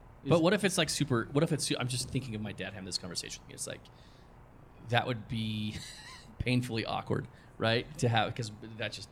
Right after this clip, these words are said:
Speaker 1: never, never took place. But what if I feel really
Speaker 2: But,
Speaker 1: awkward
Speaker 2: but
Speaker 1: as
Speaker 2: hang,
Speaker 1: the
Speaker 2: hang on,
Speaker 1: parent?
Speaker 2: hang on there. You just nailed the most important part.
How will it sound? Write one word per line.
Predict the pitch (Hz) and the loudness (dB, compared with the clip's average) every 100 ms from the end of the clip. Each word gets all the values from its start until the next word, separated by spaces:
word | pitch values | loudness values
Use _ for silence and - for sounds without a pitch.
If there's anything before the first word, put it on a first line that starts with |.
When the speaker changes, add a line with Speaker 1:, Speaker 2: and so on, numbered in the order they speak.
| - | -6
Speaker 1:
never, | 110 90 - | -6 -6 -4
never | 120 104 | -2 -2
took | 107 | 0
place. | 131 113 - - - - | 2 2 0 -10 -8 4
But | 139 127 - | 4 4 -2
what | 135 165 | 2 2
if | 196 156 | 4 4
I | 165 | 2
feel | - 156 | 4 2
really | 131 123 | 4 4
Speaker 2:
But, | 113 | 4
Speaker 1:
awkward | - 214 | 6 6
Speaker 2:
but | 117 | 6
Speaker 1:
as | - | 2
Speaker 2:
hang, | 180 | 2
Speaker 1:
the | |
Speaker 2:
hang | 220 | 4
on, | 226 | 6
Speaker 1:
parent? | - | 6
Speaker 2:
hang | 185 208 | 4 4
on | 196 131 | 4 4
there. | 110 120 | 2 0
You | 156 | -2
just | 143 185 180 | 2 2 2
nailed | 156 151 160 156 127 120 - - | 0 0 0 0 -2 -4 -8 -4
the | |
most | 135 135 135 | 0 0 -2
important | 127 - - 117 | -6 -6 -6 -4
part. | 147 127 | -4 -4